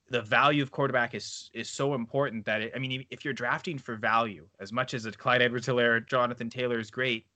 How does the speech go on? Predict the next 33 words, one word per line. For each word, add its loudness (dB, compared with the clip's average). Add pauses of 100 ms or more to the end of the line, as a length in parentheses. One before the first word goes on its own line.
(480)
technically 0
anyone 0
who's -2
a -6
starting 2
quarterback 0
probably 0
carries 0
more 0
value 2
because -12
if -14
you, -6
if -6 (300)
someone 0 (320)
needs -4
a -2
quarterback, -2 (580)
you -2 (100)
can -8
trade 0 (300)
a -8
quarterback 2
away -2
for -4
a, 0 (160)
for -6
a -2
top -2
tier -6
running -6
back. -14 (320)
I, -2